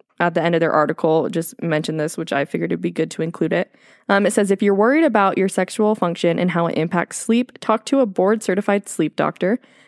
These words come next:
And depending on the issue, they might consult another specialist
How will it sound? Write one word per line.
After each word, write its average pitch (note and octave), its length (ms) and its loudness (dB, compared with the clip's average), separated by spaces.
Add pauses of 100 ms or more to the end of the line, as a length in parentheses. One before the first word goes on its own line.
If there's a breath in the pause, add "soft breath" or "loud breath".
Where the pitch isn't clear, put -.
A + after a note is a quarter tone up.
(120)
And G3 200 2
depending A3 380 2
on C4+ 100 4
the D4+ 160 0
issue, F#3+ 280 0
they F3 120 2
might F3+ 220 0
consult G3 340 0
another A3 300 2
specialist G3 680 -4